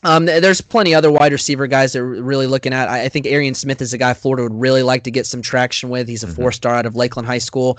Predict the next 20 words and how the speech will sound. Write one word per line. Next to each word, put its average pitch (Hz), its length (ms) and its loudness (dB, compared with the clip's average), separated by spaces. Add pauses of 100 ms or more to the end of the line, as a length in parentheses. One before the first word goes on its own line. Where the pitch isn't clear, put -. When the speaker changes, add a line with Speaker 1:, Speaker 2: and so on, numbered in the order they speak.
(400)
Speaker 1:
Really 190 240 6
kinda 170 200 2
seems 160 280 0
he's 156 140 -2
heading 147 240 4
out 135 80 2
of 123 60 0
state. 135 360 -2
Clemson 135 380 -4
just 127 200 -6
offered. 127 520 -2
Uh, 117 160 -4
Georgia 131 400 0
has 123 160 0
had 127 160 0
a - 20 0
lot 123 180 0
of 113 60 -6
buzz 120 280 -4
there, 120 220 -4